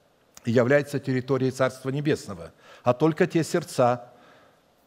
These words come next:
которые приняли это царство в семени истины и взрастили его в древо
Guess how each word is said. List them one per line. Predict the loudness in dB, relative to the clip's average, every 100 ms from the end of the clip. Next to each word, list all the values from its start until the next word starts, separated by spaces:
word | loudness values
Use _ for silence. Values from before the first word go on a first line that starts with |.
| _ _
которые | 0 4 4 6 4
приняли | 2 0 2 4 4 2 -2 -16 _ _ _ _ _
это | 0 2
царство | 2 2 2 0 -6
в | -2
семени | 0 2 2 0
истины | 0 -4 -4 -4 -2 -2 -4 -12 -20 _ _ _ _ _ _ _ 0
и |
взрастили | 2 2 2 4 4 4
его | 4 2
в | 2
древо | 4 4 4 2